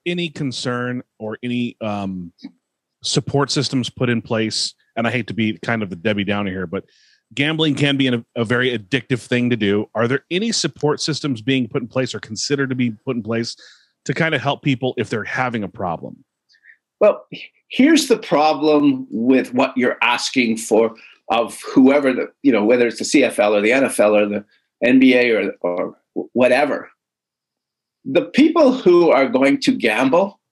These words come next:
Speaker 2: and need to gamble are going to gamble, whether it's legal, whether it's illegal. Um, they're going to ha-, you're going to have your problems just as you have your problems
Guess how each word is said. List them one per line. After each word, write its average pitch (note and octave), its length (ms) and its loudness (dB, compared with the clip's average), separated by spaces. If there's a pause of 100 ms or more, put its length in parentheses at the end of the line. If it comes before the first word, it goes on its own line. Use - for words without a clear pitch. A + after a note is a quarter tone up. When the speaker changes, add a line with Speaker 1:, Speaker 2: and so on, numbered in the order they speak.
(360)
Speaker 2:
and A#2 200 2
need C3 260 4
to F#3 120 0
gamble G#3 560 2 (720)
are A2 160 2
going A#2 300 2
to A2 100 -2
gamble, A#2 600 0 (640)
whether A2+ 320 2
it's G#2+ 180 -2
legal, G3+ 640 2 (420)
whether G#2+ 440 -2
it's G#2 200 -6
illegal. F#3+ 720 2 (500)
Um, G2 440 -2
they're G#2+ 220 -4
going C#3 240 2
to C3 100 0
ha-, - 240 -2
you're A#2 160 0
going D3+ 240 2
to D#3+ 100 0
have D3 240 0
your C#3+ 160 4
problems C#3+ 540 0
just - 320 -2
as C3 220 0
you C#3 100 6
have C3 220 2
your B2+ 120 0
problems B2+ 600 0